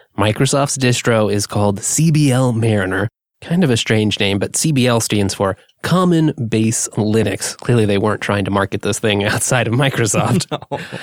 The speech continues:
Speaker 1: I guess they use it for all kinds of stuff, but, um, including containers in Azure's Kubernetes service.
Speaker 2: Right.
Speaker 1: And now, it's part of that secret sauce making the gooey work on W S L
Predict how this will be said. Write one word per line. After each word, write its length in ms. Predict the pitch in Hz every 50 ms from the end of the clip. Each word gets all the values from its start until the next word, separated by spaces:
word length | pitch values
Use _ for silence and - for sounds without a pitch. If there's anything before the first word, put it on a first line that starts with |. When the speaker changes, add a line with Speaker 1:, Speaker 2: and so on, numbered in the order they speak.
| 165 151 -
Speaker 1:
I 80 | 131
guess 160 | 135 165 185
they 100 | - 170
use 200 | 147 143 147 139
it 80 | 143 120
for 180 | - 107 107 - -
all 100 | - 110
kinds 240 | - 123 127 131 131
of 80 | 120
stuff, 280 | - - 123 120 113 -
but, 180 | - 98 92 -
um, 340 | 101 98 98 95 95 98 - -
including 540 | - 113 - - 165 208 180 151 151 180 - - - - - -
containers 540 | - 131 - 151 175 202 160 143 156 160 -
in 180 | - 131 117
Azure's 360 | 110 113 117 - 123 113 -
Kubernetes 800 | - - - 113 123 120 131 151 185 220 254 262 196 147 - -
service. 500 | - - 107 101 95 101 98 - - - - _ _
Speaker 2:
Right. 160 | - 120 117
Speaker 1:
And 320 | 117 117 110 110 107 107
now, 680 | 110 139 196 247 294 294 233 175 143 127 127 156 180 - _ _ _ _ _ _ _ _ _ _
it's 160 | - - - -
part 160 | - 214 285
of 60 | 302
that 180 | 277 233 180 -
secret 340 | - - 202 - 185 151
sauce 400 | - - - 160 156 147 143 -
making 420 | - 127 127 123 - 123 117 110 101
the 120 | 104 104
gooey 560 | 104 107 117 143 175 214 220 196 170 156 135
work 440 | 113 - 117 117 110 107 104 - -
on 220 | - 104 104 104 98
W 360 | - 104 98 101 95 101 110
S 180 | 107 104 - -
L 240 | 92 - - -